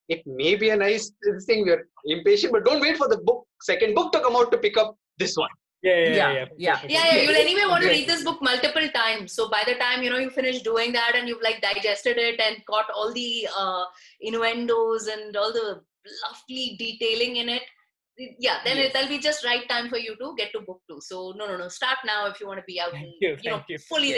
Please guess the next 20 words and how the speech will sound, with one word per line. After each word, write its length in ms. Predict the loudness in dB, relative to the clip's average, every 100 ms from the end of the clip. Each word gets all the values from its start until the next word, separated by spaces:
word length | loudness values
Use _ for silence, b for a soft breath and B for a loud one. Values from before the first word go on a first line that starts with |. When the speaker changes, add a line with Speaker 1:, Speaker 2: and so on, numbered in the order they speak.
| 2
Speaker 4:
there 100 | 0
in 80 | -2
time 180 | -2 -2
for 60 |
book 140 | -6 -8
Speaker 3:
absolutely. 200 | -10 -12
Speaker 4:
two. 220 | -14 -10 -2
Speaker 1:
And 160 | 0
Speaker 3:
Absolutely, 240 | 0 -2 -6
Speaker 1:
given 40 | -10 -2
Speaker 3:
because 200 | 0 0
Speaker 1:
the 40 |
fact 280 | -4 -2 0
Speaker 3:
there's 120 | 2
Speaker 1:
that 100 | 0
Speaker 3:
so 240 | 0 -2 0
much 240 | -2 -2
to 100 | -6
think 240 | -6 -6 -8
about. 320 | -8 -12